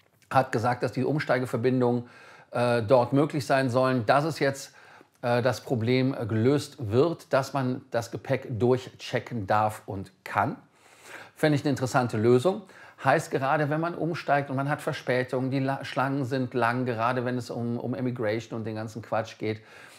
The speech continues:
das ist dann halt ärgerlich. Und so können auch relativ kurze Verbindungen geschafft werden. Ich für mich persönlich, ich hab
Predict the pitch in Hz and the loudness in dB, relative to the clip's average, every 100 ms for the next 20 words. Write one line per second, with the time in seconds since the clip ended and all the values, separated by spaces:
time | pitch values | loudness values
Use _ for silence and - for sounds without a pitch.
0 | - 127 - - 139 160 156 170 170 147 | -6 -6 -4 -6 -2 -2 -2 -4 -2 0
1 | 127 110 107 135 143 - 165 160 147 - | 2 0 -4 -6 -6 -4 -2 -2 -2 -2
2 | 156 156 131 - 175 170 120 120 113 110 | -2 -4 -6 -2 -2 -2 -4 -4 -4 -4
3 | 104 - 98 - - 85 - - _ - | -8 -8 -12 -12 -14 -12 -12 -16 _ -20
4 | - - - - 165 - 151 185 - 160 | -20 -20 -4 2 2 2 0 0 -2 -4
5 | 151 160 156 - - - 139 - | -2 0 -2 -4 -8 0 0 0